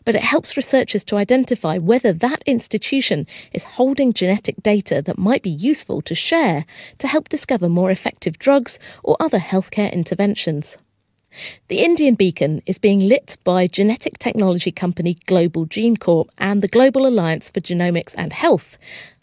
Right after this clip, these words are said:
I spoke to Global Gene Corp's C E O, Sumit Jamur, to discover why it's so important to shift focus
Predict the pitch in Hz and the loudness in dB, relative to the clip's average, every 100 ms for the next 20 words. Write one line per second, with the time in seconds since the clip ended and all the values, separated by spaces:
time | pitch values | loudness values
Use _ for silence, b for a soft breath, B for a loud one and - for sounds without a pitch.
0 | _ 277 339 - 294 156 185 220 233 240 | _ 0 0 2 2 2 2 6 6 4
1 | 220 208 190 180 185 170 - - 208 185 | 2 2 2 2 0 0 -6 -4 -2 0
2 | 185 - 262 165 143 - - - 214 175 | 0 0 2 2 0 -4 -6 2 2 2
3 | - 180 233 226 156 B B B - - | 0 2 6 6 4 B B B -6 -2
4 | 311 - 311 294 294 294 294 311 - - | -2 -2 -2 -2 -2 -2 -2 -4 -6 -6
5 | 277 277 262 - 233 - - 165 - - | -2 0 0 2 0 0 -6 -4 -2 -2
6 | 240 - - 254 240 156 - | -4 -8 -2 0 0 0 -2